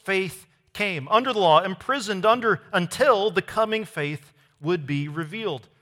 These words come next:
And that leads us to the third element. So when would the coming faith be revealed? It causes us to see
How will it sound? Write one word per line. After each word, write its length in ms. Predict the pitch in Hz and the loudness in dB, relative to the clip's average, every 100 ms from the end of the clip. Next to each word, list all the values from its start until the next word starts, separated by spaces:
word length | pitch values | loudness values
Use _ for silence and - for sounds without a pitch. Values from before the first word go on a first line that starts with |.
| _ _ _ _ _ _ _ _ | _ _ _ _ _ _ _ _
And 80 | 139 | 2
that 180 | 208 220 | 2 4
leads 220 | 196 180 | -2 -2
us 80 | 247 | -6
to 100 | - | -8
the 80 | 226 | -8
third 260 | - 311 208 | 0 2 2
element. 400 | 139 135 131 139 | 0 -4 -8 -4
So 100 | 180 | -4
when 300 | 202 294 190 | -2 -4 -2
would 200 | 240 226 | -4 -4
the 60 | |
coming 300 | - 202 254 | -2 -2 -2
faith 320 | 196 214 247 | -4 -4 -4
be 100 | - | -8
revealed? 460 | 226 214 190 302 220 | -2 -2 0 -2 0
It 100 | 196 | -2
causes 400 | - 240 208 165 | 0 0 0 -2
us 120 | 208 | -4
to 100 | 208 | -4
see 240 | - 196 | -8 -8